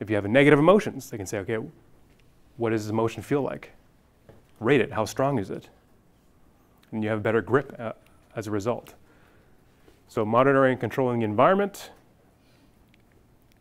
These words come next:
monitoring and controlling your internal states, again and again. It's abstract, but I go over it and, uh,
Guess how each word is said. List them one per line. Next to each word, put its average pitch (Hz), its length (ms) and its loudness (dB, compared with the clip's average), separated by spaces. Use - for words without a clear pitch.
monitoring 113 500 2
and 107 100 -10
controlling 110 480 -2
your 101 260 -8
internal 147 360 0
states, - 480 -2
again 113 300 2
and 113 80 2
again. 170 420 4
It's 135 180 -4
abstract, 156 600 0
but 117 100 -2
I 113 140 -2
go 127 180 4
over 104 240 0
it 104 140 -4
and, 98 220 -12
uh, 98 400 -8